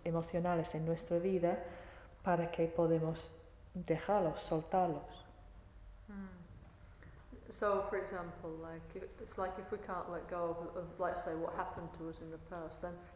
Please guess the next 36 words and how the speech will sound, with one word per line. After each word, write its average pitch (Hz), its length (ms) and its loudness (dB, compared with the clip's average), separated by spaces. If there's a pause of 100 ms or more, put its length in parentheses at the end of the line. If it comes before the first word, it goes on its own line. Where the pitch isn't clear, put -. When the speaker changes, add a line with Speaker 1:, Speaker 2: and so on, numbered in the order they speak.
(140)
Speaker 2:
well, 190 140 -2
younger 240 280 6
people, 170 400 0
they 170 120 2
will 170 200 0
try 175 160 0
and 175 100 -4
do 175 100 -4
something 175 360 -8
about 165 360 -6
it, - 80 -12
no? 165 80 -8
To - 300 -12
change 170 220 -6
something 156 260 -10
in 156 100 -10
their 156 120 -8
life, 160 300 -4
and 165 100 -6
older 180 240 -2 (120)
people, 156 300 -8
they 156 160 -6
tend 160 220 -6
to - 220 -8
do, 160 60 -4 (580)
to - 140 0
act - 280 4
in 185 60 0
a 175 80 0
more 170 180 0
destructive 175 680 -2
way 180 200 0
that's 156 140 -2
harmful 185 380 -2
to - 180 -8
them, 156 200 -6